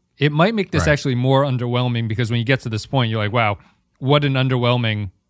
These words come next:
Speaker 1: uh, discussion these two are having." And that's kind of a problem, but you need to juice up the Osira point of view, I think, and that to, to solve that. It's,
Speaker 2: Mm-hmm.
Speaker 1: um,
Speaker 2: Also, I saw somebody else, I think it was on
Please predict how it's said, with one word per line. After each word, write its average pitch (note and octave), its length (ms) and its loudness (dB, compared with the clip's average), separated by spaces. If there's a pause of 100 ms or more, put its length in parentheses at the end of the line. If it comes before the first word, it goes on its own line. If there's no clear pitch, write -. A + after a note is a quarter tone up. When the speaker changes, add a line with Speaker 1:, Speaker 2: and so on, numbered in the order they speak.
(120)
Speaker 1:
uh, G#2+ 240 -2 (160)
discussion G#2 720 -2
these A#2 180 -2
two A#2+ 140 0
are G2 80 -2
having." F#2+ 440 -2 (220)
And A#2+ 120 0
that's E3 180 0
kind B2 180 -2
of G2+ 60 -8
a - 40 -16
problem, G2 380 -6
but B2+ 120 -6
you C3 60 -4
need C#3+ 160 -2
to A2 180 0 (640)
juice C3+ 320 2
up C3 220 -2
the G2 200 -4 (100)
Osira A#2+ 560 -2
point G#2+ 200 -6
of G2+ 80 -8
view, F#2+ 200 -8
I F2+ 60 -8
think, F#2 240 -8
and G2+ 100 -8
that G2+ 220 -10
to, G#2 120 -8
to A#2 420 -12
solve G#2 280 -6
that. G#2 280 -4 (580)
It's, C#3 200 0
Speaker 2:
Mm-hmm. F3 80 0
Speaker 1:
um, D3+ 260 0 (1700)
Speaker 2:
Also, D3 320 2
I B2+ 120 0
saw F#3 200 0
somebody C#3 420 0
else, A2+ 340 0
I G#2+ 80 -4
think C3 220 -2
it A#2 60 -2
was G#2 200 -4
on F2+ 360 -2